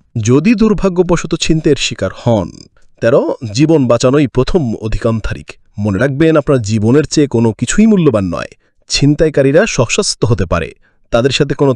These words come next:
তর্কে জড়িয়ে পড়বেন না বা প্রতিরোধ করার চেষ্টা করবেন না। চোদ্দ, শান্ত থেকে সহযোগিতা করুন। তারা যাহা চায়, যেমন গাড়ির চাবি, মোবাইল, ওয়ালেট, শান্তভাবে তাদেরকে দিয়ে দিন।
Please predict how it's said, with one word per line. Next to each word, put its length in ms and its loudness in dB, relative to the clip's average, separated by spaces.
তর্কে 300 0
জড়িয়ে 320 0
পড়বেন 260 0
না 120 2
বা 220 2
প্রতিরোধ 460 0
করার 320 0
চেষ্টা 260 -2
করবেন 420 0
না। 60 -14
চোদ্দ, 280 2
শান্ত 340 -6
থেকে 200 -6
সহযোগিতা 540 -6
করুন। 260 -14
তারা 180 -2
যাহা 240 0
চায়, 360 0
যেমন 300 -2
গাড়ির 340 -4
চাবি, 360 -4
মোবাইল, 460 -4
ওয়ালেট, 380 -2
শান্তভাবে 500 0
তাদেরকে 320 -10
দিয়ে 180 -8
দিন। 180 -12